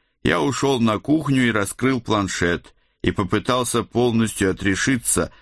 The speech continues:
от этого сумасшедшего дня, с головой уходя в аукционные торги черных джунглей антиквариата. Купальщица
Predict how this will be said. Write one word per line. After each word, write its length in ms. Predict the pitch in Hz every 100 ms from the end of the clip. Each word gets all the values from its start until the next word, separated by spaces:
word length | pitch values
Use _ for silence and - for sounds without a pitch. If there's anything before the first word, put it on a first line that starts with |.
| _
от 200 | 82 -
этого 340 | 101 104 98
сумасшедшего 920 | 95 98 95 92 104 92 - 95 87 85
дня, 440 | 76 85 82 73 - _ _ -
с 100 | 78
головой 540 | 87 92 90 101 127
уходя 440 | 107 - 87 101 107
в 80 |
аукционные 960 | 95 92 - - 98 110 101 95 92 90
торги 580 | - 90 80 73 123 113
черных 640 | - 101 107 92 92 87
джунглей 760 | 71 80 101 98 87 92 90 - _ -
антиквариата. 1160 | 87 80 78 71 78 73 65 57 50 - - - _ _ _ _ - _ _ - _ _ _ _ _ _
Купальщица 1300 | 95 92 - 90 110 131 - - 131 - - 123